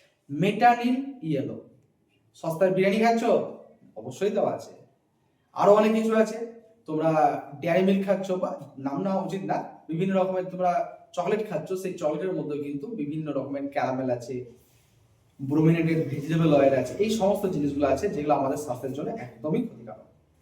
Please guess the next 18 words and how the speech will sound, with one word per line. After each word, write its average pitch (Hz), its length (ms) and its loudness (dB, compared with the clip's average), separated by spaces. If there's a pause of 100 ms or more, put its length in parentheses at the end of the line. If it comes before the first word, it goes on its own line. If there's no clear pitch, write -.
(340)
খেলে 185 220 4
কি 220 140 0
হবে? 226 180 10 (420)
এক 165 80 -4 (100)
তো 208 60 6 (180)
ওই 170 80 2 (140)
বিএমআই 202 340 4 (140)
ওটা 160 160 -4
বেড়ে 180 200 2
যাবে, 208 160 6 (760)
দুই 202 140 4 (340)
তার 214 120 -2
মানে 247 180 0
স্থূলত্ব 254 320 -2 (120)
হচ্ছে, 240 220 -4 (680)
তিন 269 180 6 (300)
আমাদের 147 300 0
সুগার, 180 300 6